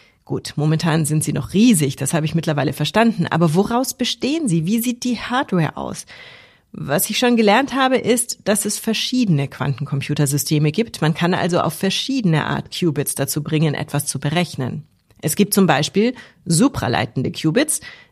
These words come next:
Da werden Qubits in einen Tiefkühlschrank eingesperrt.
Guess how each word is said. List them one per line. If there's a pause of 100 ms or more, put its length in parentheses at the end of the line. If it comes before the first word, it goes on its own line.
Da
werden
Qubits
in
einen
Tiefkühlschrank
eingesperrt.